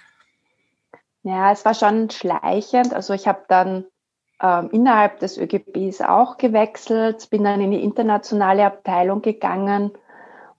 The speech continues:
und da war es ganz viel organisatorische Arbeit und ja, mit meinem Vorgesetzten war es damals auch ein bisschen schwierig. Da war so das erste Mal, wo ich mir gedacht habe,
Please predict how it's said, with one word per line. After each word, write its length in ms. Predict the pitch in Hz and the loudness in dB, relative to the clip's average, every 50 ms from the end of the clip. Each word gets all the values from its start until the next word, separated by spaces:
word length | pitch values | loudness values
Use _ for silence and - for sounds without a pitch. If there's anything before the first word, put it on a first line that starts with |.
| _ - | _ -2
und 400 | 190 190 185 190 185 185 185 - | 0 0 2 2 0 0 2 0
da 100 | 208 180 | 2 4
war 140 | 165 170 185 | 4 4 4
es 140 | 180 - | 2 2
ganz 300 | - 170 170 185 185 - | 0 0 0 0 -4 -6
viel 480 | - - 208 208 208 208 202 196 - - - | -2 0 2 4 4 4 4 2 0 -2 -2
organisatorische 1080 | 170 185 190 196 196 190 190 - 196 196 180 175 175 196 226 240 240 - 254 214 - | -2 0 0 0 -2 -4 -4 -4 -4 -2 0 2 2 2 2 0 -2 -2 -2 0 2
Arbeit 580 | - 190 202 208 - - 214 214 214 214 214 - | 2 2 2 2 2 4 4 4 4 2 0 -4
und 360 | 190 190 196 - - - - _ _ _ - | -6 -6 -6 -8 -12 -20 -20 _ _ _ -6
ja, 340 | 208 202 190 190 185 185 - _ _ _ - | -2 -2 0 0 -2 -4 -10 _ _ _ -18
mit 140 | 190 - | -10 -6
meinem 200 | - 175 180 180 | -4 -4 -4 -2
Vorgesetzten 600 | - - 180 185 190 196 - 196 196 - - - 190 | 0 0 0 2 0 0 -2 -4 -4 -6 -6 -6 -6
war 60 | 196 | -4
es 80 | 196 - | -2 0
damals 300 | 185 185 190 196 - - | 0 -2 -2 -2 -2 -2
auch 120 | 175 220 | 0 0
ein 100 | 226 214 | 0 -2
bisschen 220 | - 214 220 214 | -2 -2 -4 -4
schwierig. 460 | - - - 196 202 208 208 214 208 - | -4 -4 -2 0 2 2 2 0 -2 0
Da 100 | 196 170 | 2 2
war 120 | 175 185 | 2 2
so 100 | 180 208 | 2 2
das 160 | 202 196 - - | -2 -2 0 2
erste 320 | - 170 180 - - 196 | 2 2 2 2 0 0
Mal, 280 | 196 185 190 196 190 185 | 4 6 6 6 6 4
wo 60 | 196 | 2
ich 60 | 196 | 0
mir 120 | 196 196 | 0 -2
gedacht 420 | 196 196 - 170 175 175 - - - | -2 -2 0 0 -2 -2 -4 -2 0
habe, 180 | 202 190 190 | 0 0 0